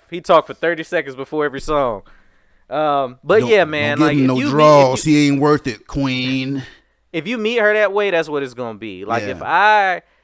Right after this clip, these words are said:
Speaker 1: if I was single tomorrow and a chick was like, "You're always on Facebook telling jokes," I'm like,
Speaker 2: Right.
Speaker 1: "Well, bitch, you met a comedian. I mean,
Speaker 2: Yeah.
Speaker 1: sorry." So that's a different thing. If y'all get together and then she turns into that, I think you got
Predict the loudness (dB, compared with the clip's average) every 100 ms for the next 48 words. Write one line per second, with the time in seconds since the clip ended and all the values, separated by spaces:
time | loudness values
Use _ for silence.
0 | _ -10 -2 0 0 -4 -8 -10 -8 -8
1 | -4 0 0 0 -6 -12 -10 -10 -10 -4
2 | -4 -4 -8 -4 -2 -2 -4 -6 -10 -6
3 | -6 -6 -12 -10 -8 -8 -8 -10 -6 -6
4 | -8 -14 -8 -6 -6 -6 -4 -4 -6 _
5 | _ -6 -6 -6 -12 -8 -6 -6 -8 -8
6 | -8 -10 -10 -10 -10 -12 -14 -14 -12 -12
7 | -4 0 0 -2 -10 _ _ _ _ -6
8 | -2 0 -2 -8 0 0 0 -6 -10 -10
9 | -12 -14 -12 -12 -16 _ _ -4 -4 -4
10 | _ -2 0 0 -4 -8 -8 -6 -4 -4
11 | -4 -8 -10 -10 -6 -4 -6 -12 -10 -6
12 | -2 -2 -4 _ _ -8 -8 -6 0 0
13 | 0